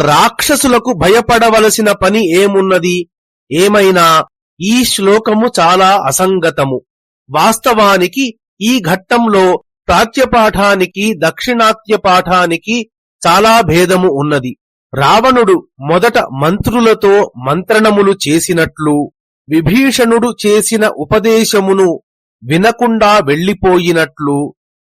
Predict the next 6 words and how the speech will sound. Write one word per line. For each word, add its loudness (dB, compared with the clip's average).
మరల 0
విభీషణుడు -2
రావణుని 2
ఇంటికి -6
వెళ్లి -6
దుశ్శకునాదులను 0